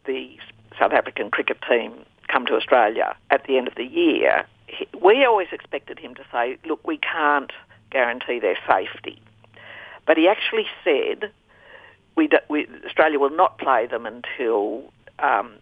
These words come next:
apartheid is no longer their system of government and that they have a non-racial system of government,"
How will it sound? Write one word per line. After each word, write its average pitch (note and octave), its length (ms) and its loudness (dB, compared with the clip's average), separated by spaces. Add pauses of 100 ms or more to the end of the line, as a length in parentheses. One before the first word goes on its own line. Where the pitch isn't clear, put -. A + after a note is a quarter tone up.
apartheid A2+ 640 0
is A#2+ 180 -8
no A#2+ 160 2
longer A#2+ 300 -4
their G#2 240 -2
system G2+ 300 -10
of - 120 -6
government F#2+ 520 -2
and G2 100 -18
that E2 200 -6
they F#2 220 0
have G2+ 200 0
a F2 180 -2 (260)
non-racial F2 840 0 (800)
system F2+ 340 -2
of D#2+ 120 -12
government," - 480 -2